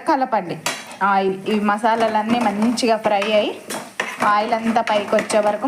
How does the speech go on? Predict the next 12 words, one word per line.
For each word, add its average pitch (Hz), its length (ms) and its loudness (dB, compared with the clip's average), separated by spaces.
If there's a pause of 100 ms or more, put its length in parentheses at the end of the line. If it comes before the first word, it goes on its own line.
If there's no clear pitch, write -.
మంచిగా 220 680 0 (460)
కలపండి. 180 500 -2 (2500)
మా 214 80 2 (280)
కలుపుతుంటే 214 500 0
మంచి 254 380 0
వాసన 220 340 2
వస్తుంది 214 400 0
దోస్తులు. 208 440 -2 (440)
ఈ - 20 -4 (120)
కూర 202 180 0 (220)
చాలా 233 480 0
సూపర్ 220 400 -2